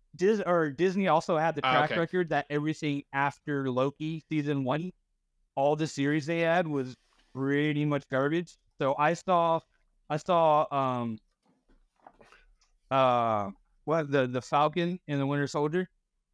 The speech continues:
Speaker 1: and I was like, "Okay, this one's
Speaker 2: Falcon
Speaker 1: kinda
Speaker 2: Winter
Speaker 1: good."
Speaker 2: Soldier,
Speaker 1: I
Speaker 2: yeah.
Speaker 1: think, I think what they did is that they set the bar so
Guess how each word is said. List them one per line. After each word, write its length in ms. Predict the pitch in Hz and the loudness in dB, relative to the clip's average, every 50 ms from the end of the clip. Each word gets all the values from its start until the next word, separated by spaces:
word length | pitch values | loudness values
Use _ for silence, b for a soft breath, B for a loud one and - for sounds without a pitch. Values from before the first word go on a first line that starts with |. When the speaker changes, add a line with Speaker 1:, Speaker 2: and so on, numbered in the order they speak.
| _ _ _ _ - | _ _ _ _ -6
Speaker 1:
and 520 | 139 135 135 135 135 131 131 127 127 131 - _ _ _ _ _ _ _ _ _ _ _ _ _ - | -4 -2 -2 -2 -2 -2 -2 -2 -4 -4 -6 _ _ _ _ _ _ _ _ _ _ _ _ _ 0
I 120 | 135 143 | 2 2
was 180 | 147 151 127 135 | 2 2 0 0
like, 280 | 147 143 135 131 120 _ _ _ _ _ _ _ _ _ _ - | 0 0 0 -2 -4 _ _ _ _ _ _ _ _ _ _ -6
"Okay, 320 | 156 180 - - 196 196 | -6 -4 -2 0 0 0
this 200 | 165 170 170 - | 0 0 -2 -4
one's 160 | - 196 185 - | -2 -2 2 4
Speaker 2:
Falcon 220 | 160 156 165 165 | 4 6 6 4
Speaker 1:
kinda 100 | 165 160 | 2 0
Speaker 2:
Winter 120 | 170 180 | -2 -4
Speaker 1:
good." 60 | 170 - | -4 -4
Speaker 2:
Soldier, 380 | 147 120 113 117 117 110 - - | -4 -4 -4 -6 -8 -10 -6 -2
Speaker 1:
I 80 | 151 160 | 0 0
Speaker 2:
yeah. 60 | - | 0
Speaker 1:
think, 360 | - - 226 247 262 233 - - | 0 0 0 0 0 -2 -4 -4
I 100 | 147 151 | -4 -4
think 280 | 147 - 233 233 208 156 | -2 -2 -2 -2 -2 0
what 200 | 170 175 165 165 | 0 -2 0 0
they 160 | 170 170 156 | 0 -2 -2
did 380 | 135 135 147 170 185 196 185 - | -2 -2 0 0 0 0 -2 -4
is 200 | - 147 143 131 131 | -4 -6 -6 -4 -2
that 220 | 139 139 143 - 120 120 | -2 -2 -2 -4 -4 -4
they 180 | 127 143 156 | -2 0 0
set 320 | 156 - - - 185 160 - - | 0 -2 -2 -2 -2 -2 -2 -4
the 100 | 147 135 | -10 -6
bar 300 | - - 135 139 135 123 | -2 0 0 0 0 0
so 440 | - - - - 143 139 151 156 | -4 -8 -6 -2 0 0 0 0